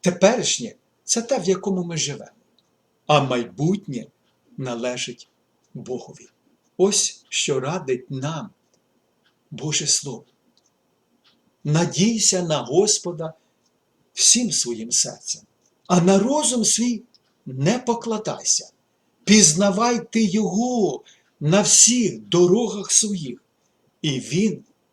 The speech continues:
випростає твої стежки». Тож Боже Слово, Біблія, знову наголошую, є світильник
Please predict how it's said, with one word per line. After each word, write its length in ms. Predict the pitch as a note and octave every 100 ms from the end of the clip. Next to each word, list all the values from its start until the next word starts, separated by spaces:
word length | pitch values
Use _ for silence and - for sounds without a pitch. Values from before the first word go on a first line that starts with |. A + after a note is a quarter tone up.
| _ _ _
випростає 840 | C3 B2+ E3+ F3 B2+ - - - C#3 _ _ _ _ -
твої 480 | B2 C3+ A#2 B2+ B2+
стежки». 600 | - - C3 - - - _ _ _ _ _ _ _ _ -
Тож 220 | C#3 -
Боже 340 | G#2 F3+ F3+
Слово, 340 | E3+ C#3+ A#2+ - _ _ _ _
Біблія, 600 | C3 B2+ F3+ C3 G#2+ - _ _ _ _ _ _ -
знову 440 | C3+ C#3+ E3 E3+
наголошую, 680 | D#3 D3 C3 B2 - - - - _ _ _ _
є 260 | D3+ B2 D3
світильник 840 | - - C#3 - D3 - - -